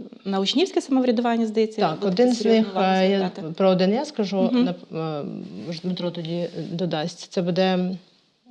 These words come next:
Speaker 2: е, учнівське самоврядування. В усіх школах, напевно, є, е, ці, е, шкільні парламенти, але особливість, е, нашої роботи в проєкті буде в тому, що ми будемо працювати з цими дітьми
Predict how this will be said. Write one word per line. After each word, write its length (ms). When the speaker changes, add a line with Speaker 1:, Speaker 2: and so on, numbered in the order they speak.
Speaker 2:
е, 480
учнівське 500
самоврядування. 840
В 260
усіх 280
школах, 500
напевно, 360
є, 280
е, 100
ці, 200
е, 280
шкільні 320
парламенти, 760
але 220
особливість, 640
е, 260
нашої 340
роботи 360
в 40
проєкті 440
буде 140
в 60
тому, 260
що 240
ми 80
будемо 200
працювати 480
з 300
цими 280
дітьми 460